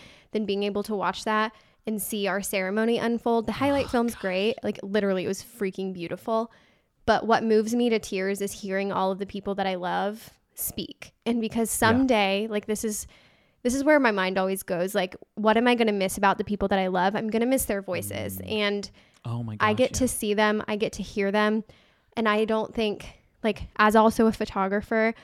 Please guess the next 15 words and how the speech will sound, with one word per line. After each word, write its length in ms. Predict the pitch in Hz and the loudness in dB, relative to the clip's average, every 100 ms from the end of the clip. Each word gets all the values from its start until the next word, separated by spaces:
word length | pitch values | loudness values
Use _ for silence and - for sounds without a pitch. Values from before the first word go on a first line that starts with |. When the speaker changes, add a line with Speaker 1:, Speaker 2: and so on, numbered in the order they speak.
| _ _ _ _ _ _ _ _ | _ _ _ _ _ _ _ _
Speaker 1:
I 140 | 220 220 | 2 4
love 260 | 190 202 | 4 2
my 180 | 240 269 | 2 2
photos, 520 | 262 220 233 247 262 | 6 6 6 4 4
but 180 | - 208 | 0 0
my 240 | 208 208 | 2 2
video 760 | 233 214 202 202 214 233 247 240 - _ _ _ _ - | 2 0 2 4 4 4 0 -4 -16 _ _ _ _ -4
is, 260 | 220 214 - - - | 0 0 0 -10 -8
m-, 140 | 214 - | -8 -2
like, 180 | 202 196 | -2 0
my 180 | 202 | 0
most 480 | 196 190 185 - - | 2 0 0 -6 -8
cherished 640 | - 196 180 170 - - - | -4 0 0 -2 -6 -6 -2
possession. 640 | 202 - - - - 220 | -2 -4 -6 -8 -8 -4
Like, 240 | 220 196 | -4 -4